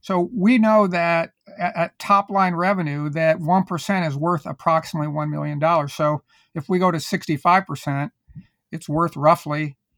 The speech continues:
um, five million dollar in, in top line returns. So, um, now I will tell you something about O E that, that I think is interesting at this point. Most of the clients I work with, when, when manufacturing managers and plant managers, when they're running in the sixties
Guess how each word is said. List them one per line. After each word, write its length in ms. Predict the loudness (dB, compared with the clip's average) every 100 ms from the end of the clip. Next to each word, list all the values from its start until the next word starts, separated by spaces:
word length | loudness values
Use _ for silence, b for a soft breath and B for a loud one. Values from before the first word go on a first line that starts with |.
| _ _ -4
um, 440 | -2 -2 -4 -6 -14 -2
five 240 | 0 2
million 260 | 0 -2 0
dollar 420 | 2 2 0 -4
in, 360 | -4 -4 -4 -8
in 180 | -8 -6
top 260 | -2 -2 -2
line 180 | -2 -4
returns. 720 | -6 -6 -4 -2 -4 -8 -16 _ _ _ _
So, 500 | -6 0 2 0 -6 -4
um, 360 | -2 -2 0
now 280 | 2 4 2 0
I 100 | 2
will 200 | 2 2
tell 160 | 2
you 80 | 2
something 260 | 2 0 2
about 240 | 2 2
O 160 | 2 2
E 140 | 0
that, 180 | 0 -4 -6
that 200 | -8 -4
I 140 | -4 0
think 200 | 0 0
is 140 | 0
interesting 420 | -2 -2 -4 -4
at 100 | -4
this 120 | -8
point. 320 | -6 -2 -2 0
Most 260 | 0 0
of 80 | -4
the 60 | 0
clients 300 | 0 0 -2
I 80 |
work 240 | -4 -4 -4
with, 340 | -2 -4 -4 -12 b b b _
when, 220 | -2 0 0
when 640 | 0 2 2 2 0 -2 _
manufacturing 720 | 2 4 4 4 2 2 -2 0
managers 480 | 2 2 0 -2
and 120 | -2 0
plant 240 | 0 0
managers, 340 | -2 -2 -4
when 140 | 0 2
they're 100 | 2
running 320 | 4 4 4
in 80 | 2
the 100 | 0
sixties 680 | -2 -4 -2 -2 -2 -6